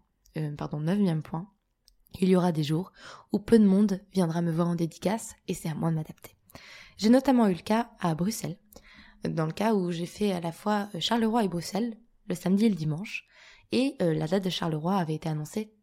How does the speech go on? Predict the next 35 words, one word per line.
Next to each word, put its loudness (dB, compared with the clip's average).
très 4
en 6
avance, -4
là 4
où 0
celle -6
de 0
Bruxelles, -6
c'était -6
un -4
peu -2
de 2
la 2
dernière 2
minute, -4
parce -6
que, -10
bah, -10
la 0
librairie 0
de -4
Bruxelles -4
a 0
vu -4
que -12
je -4
venais -6
en -10
Belgique, -12
donc -4
on -10
s'était -6
organisé -4
comme -6
ça. -16